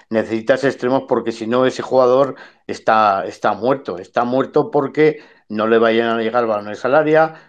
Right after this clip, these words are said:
Ya hemos visto que no, no es un dechado de virtudes con los pies, por lo tanto hay que meterle el balón al área para que, para que busque el remate, pero no hay nadie que le ponga de gol porque no llegan balones al área.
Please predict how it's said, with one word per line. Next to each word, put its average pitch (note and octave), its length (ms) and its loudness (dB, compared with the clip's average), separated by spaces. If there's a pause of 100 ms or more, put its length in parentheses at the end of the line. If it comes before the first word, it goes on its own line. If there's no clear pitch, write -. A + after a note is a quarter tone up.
(120)
Ya A#2 180 0
hemos C3 200 0
visto C3 320 -4
que B2 100 -6
no, B2+ 120 -6 (120)
no C3+ 240 -4
es C#3+ 140 -6
un C#3 100 -8
dechado A#2+ 400 -2
de A2+ 120 0
virtudes A#2 460 -4
con A#2 140 -4
los A2 140 -6
pies, B2+ 380 -2 (320)
por A2+ 160 0
lo A2+ 180 2
tanto C3 540 0
hay B2 160 -4
que B2 100 -2
meterle B2 360 -2
el A#2+ 60 0
balón A#2 200 0
al A#2 160 0
área A#2+ 240 0
para A2 260 -2
que, G#2 300 -12 (320)
para A2 200 2
que G#2 120 -6
busque G#2+ 260 -6
el A#2 60 -2
remate, C#3+ 420 0
pero F3 460 4 (220)
no A2+ 120 -4
hay A#2 80 -4
nadie B2 380 -2
que B2 120 -6
le G2+ 120 -8
ponga B2 420 -6
de C3 80 -2
gol C3+ 320 -4
porque C3 320 -2
no A#2 220 0
llegan B2 420 -2 (280)
balones A2+ 420 0
al A2+ 140 -2
área. G2 340 -2